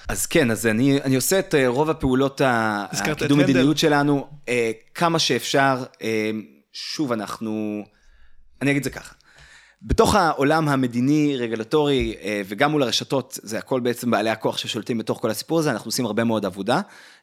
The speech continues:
Speaker 1: אה, גם שולחים להם את התחקירים שלנו ונפגשים איתם לדבר איתם על הדברים האלה, אבל גם מנסים כמה שאפשר לערב את הח"כים כדי שיתחילו לפעול בנושא. דיברתי גם בוועדת חוקה,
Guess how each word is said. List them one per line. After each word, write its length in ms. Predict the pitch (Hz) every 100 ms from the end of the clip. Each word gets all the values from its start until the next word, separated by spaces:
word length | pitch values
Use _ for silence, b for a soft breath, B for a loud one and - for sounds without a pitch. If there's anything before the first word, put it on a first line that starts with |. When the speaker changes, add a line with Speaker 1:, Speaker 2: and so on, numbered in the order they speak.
| _
Speaker 1:
אה, 160 | 104 101 101 110
גם 400 | 110 165 156 131 110 - _ -
שולחים 400 | - 127 160 147
להם 100 | 127
את 80 | -
התחקירים 480 | - - 120 117
שלנו 360 | 117 113 113 110
ונפגשים 800 | 101 113 110 113 110 - 117 123
איתם 240 | 120 117 113
לדבר 240 | 107 101
איתם 260 | 113 113 110
על 60 |
הדברים 380 | 98 95 98 104
האלה, 400 | 95 101 - 143 180 B B B B _
אבל 200 | 101 107
גם 380 | 113 170 202 147
מנסים 420 | 131 120 - 165
כמה 220 | 147 147
שאפשר 540 | 139 117 - 180 196 190 -
לערב 540 | 95 107 104 101 123 180
את 140 | 165
הח"כים 540 | 110 139 156 - 226 226 -
כדי 200 | 120 107
שיתחילו 400 | - 101 - 123
לפעול 280 | 110 - 113
בנושא. 420 | 110 92 - 175
דיברתי 500 | 123 107 104 107 101
גם 200 | 107 107
בוועדת 320 | 104 98 92
חוקה, 440 | - 151 - 104